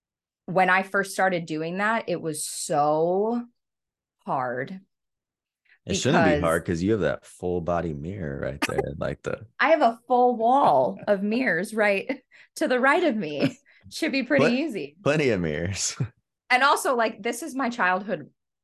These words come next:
Speaker 1: This is the room that I, like, grew up in. So I've had this, this whole time.
Speaker 2: <laughs> Oh my
Speaker 1: Um,
Speaker 2: gosh, Julia. <laughs> Just totally missing the signs.
Speaker 1: What's my problem? Um,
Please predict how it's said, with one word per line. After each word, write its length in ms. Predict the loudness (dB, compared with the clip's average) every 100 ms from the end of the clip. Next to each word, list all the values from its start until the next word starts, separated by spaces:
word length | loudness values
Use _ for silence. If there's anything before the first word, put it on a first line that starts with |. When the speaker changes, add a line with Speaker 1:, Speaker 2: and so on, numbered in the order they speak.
| _ _
Speaker 1:
This 240 | -8 -8
is 60 | -6
the 80 | -4
room 180 | -2 0
that 100 | 0
I, 100 | 0
like, 160 | 0 -2
grew 180 | -4 -4
up 180 | -4 -4
in. 180 | -8 -6
So 140 | 0
I've 120 | 2
had 220 | 4 2 2
this, 160 | -4
this 140 | -4 -8
whole 160 | -4 -6
time. 320 | -4 -8 -8
Speaker 2:
<laughs> 460 | -18 -20 -20 -18 -18 -18 _
Oh 60 |
my 420 | 6 8 10 8 8
Speaker 1:
Um, 120 | 4
Speaker 2:
gosh, 320 | 2 2 2
Julia. 500 | -2 0 2 2 0 0 -4
<laughs> 160 | -4
Just 360 | 0 0 0 2
totally 380 | 4 6 4 2
missing 420 | 2 0 -2 -4
the 80 | -4
signs. 360 | -4 -4 -4 -2
Speaker 1:
What's 380 | -2 -2 -6 -2
my 200 | 0 0
problem? 720 | 2 4 4 2 -4 -6 -12 -16 -20 -20 -20 _
Um, 580 | 2 4 2 0 -4